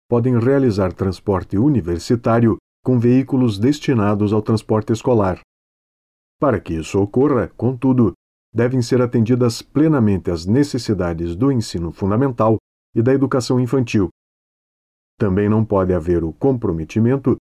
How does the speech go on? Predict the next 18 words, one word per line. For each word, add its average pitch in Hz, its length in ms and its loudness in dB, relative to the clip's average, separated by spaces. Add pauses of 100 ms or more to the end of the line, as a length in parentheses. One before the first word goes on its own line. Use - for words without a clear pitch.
(200)
dos 120 180 -2
percentuais 127 640 -2
mínimos 107 460 0
da 90 100 0
receita 90 500 -4
corrente 92 480 -4
líquida 117 460 -2 (340)
vinculados 107 800 0
pela 143 380 2
Constituição 85 640 -8
Federal 127 480 0 (400)
à 113 100 -2
manutenção 123 800 2 (240)
e 110 60 -2
ao 101 100 2
desenvolvimento 123 1120 0
do 107 120 2
ensino. 104 520 0